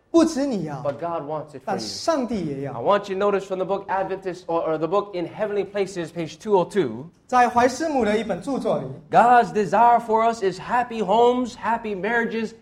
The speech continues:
Speaker 2: and happy lives.
Speaker 1: 上帝要给我们好的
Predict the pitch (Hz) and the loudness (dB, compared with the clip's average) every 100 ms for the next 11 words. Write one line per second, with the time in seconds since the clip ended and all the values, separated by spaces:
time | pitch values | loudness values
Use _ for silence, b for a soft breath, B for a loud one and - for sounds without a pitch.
0 | _ - 151 143 165 160 151 139 113 - | _ -10 -10 -4 -4 -2 2 4 2 -8
1 | _ - - 285 294 311 277 277 262 285 | _ -12 -2 -2 4 4 4 2 2 2
2 | 294 - - - 240 226 240 262 247 | 0 -8 -16 0 6 8 8 6 4